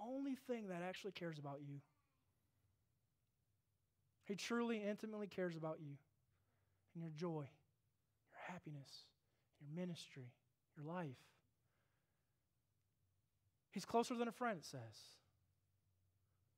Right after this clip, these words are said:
When you're having a bad day and you feel alone, what do you do?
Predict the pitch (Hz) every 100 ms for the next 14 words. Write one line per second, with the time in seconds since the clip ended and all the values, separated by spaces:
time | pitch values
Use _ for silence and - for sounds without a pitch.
0 | _ _ - 208 214 220 202 208 208 196
1 | 220 208 185 226 208 190 196 220 240 -
2 | _ _ _ _ _ _ _ _ _ _
3 | _ _ 180 202 208 262